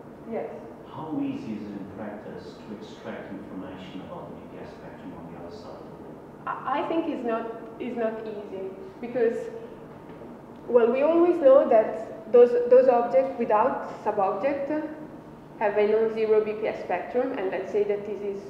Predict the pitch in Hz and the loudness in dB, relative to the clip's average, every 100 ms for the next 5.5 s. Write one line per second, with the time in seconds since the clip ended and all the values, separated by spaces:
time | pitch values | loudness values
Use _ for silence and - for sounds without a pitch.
0 | - 196 196 - - - 220 220 202 226 | -2 -2 0 -2 -2 6 8 8 6 4
1 | - 196 202 185 170 214 320 - - - | -2 -2 -2 -2 -2 0 -2 -4 -12 -14
2 | - - - - - - - - 254 247 | -16 -18 -18 -18 -18 -18 4 10 10 10
3 | 302 269 285 349 - 269 262 233 247 226 | 6 8 6 6 6 6 6 2 2 2
4 | 233 220 240 302 330 339 - 311 330 277 | 4 4 4 4 4 4 2 6 8 10
5 | 247 240 226 226 208 | 10 8 8 4 2